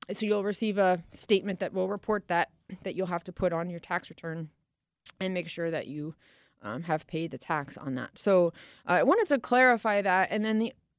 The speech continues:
other piece of that is that when you have a taxable account, uh, we, I mentioned dividends and interest already, but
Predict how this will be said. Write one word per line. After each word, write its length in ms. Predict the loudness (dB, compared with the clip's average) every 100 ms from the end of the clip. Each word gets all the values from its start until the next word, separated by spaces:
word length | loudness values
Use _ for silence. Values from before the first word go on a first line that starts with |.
| _ _ _ _ 0
other 500 | 0 4 4 4 2 _
piece 480 | -16 -2 2 2 2
of 180 | -2 0
that 280 | 2 2 2
is 220 | 0 -4 0
that 200 | 0 0 _ _ -20 _ _
when 240 | 4 4
you 100 | 4
have 340 | 0 2 2 4
a 60 |
taxable 640 | 0 2 2 2 -2 -2 -2
account, 680 | -4 -2 2 2 0 -6 -18 _ _ _ _ _ -2
uh, 240 | 2 2
we, 140 | 0 -4 -2 0
I 120 | 4
mentioned 420 | 4 4 4 4
dividends 460 | 4 4 2 2 0
and 100 | 0
interest 520 | 2 2 0 -2 0
already, 500 | -2 -2 -4 -6 -8 -12 _ _ _ _ -2
but 440 | 6 6 6 0